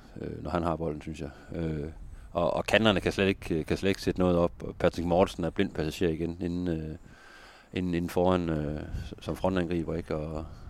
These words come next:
og jeg synes også, en, en Nikolaj Poulsen og en, og en, øh, Frederik Brandhoff, de, øh, de sled rigtig meget med, med, med det begge veje, øh, i dag. Så det, det,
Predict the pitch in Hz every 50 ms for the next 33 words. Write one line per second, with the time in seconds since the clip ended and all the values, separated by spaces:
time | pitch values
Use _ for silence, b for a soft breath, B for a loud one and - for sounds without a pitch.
0 | B B B B - - - - - - - - - 78 80 90 90 90 85 90
1 | 92 85 82 85 90 85 85 85 85 82 85 82 80 78 - - 87 90 92 -
2 | - 85 82 80 78 78 85 b b b b b b b b b b b b b
3 | b b b b b - - 107 98 87 85 85 82 80 80 80 78 - 95 87
4 | 85 - 87 90 90 87 82 - - 92 87 87 87 85 82 80 78 78 80 82
5 | - - 87 - - 101 90 78 98 90 - 95 85 85 85 87 87 85 82 80
6 | 78 78 B B B B B B B B B B B - 87 87 85 82 82 80
7 | 85 90 90 87 85 - 101 98 90 82 82 82 82 87 82 - - - - -
8 | 78 80 80 - - 85 82 82 85 85 - - - - 92 90 - 98 95 90
9 | 87 85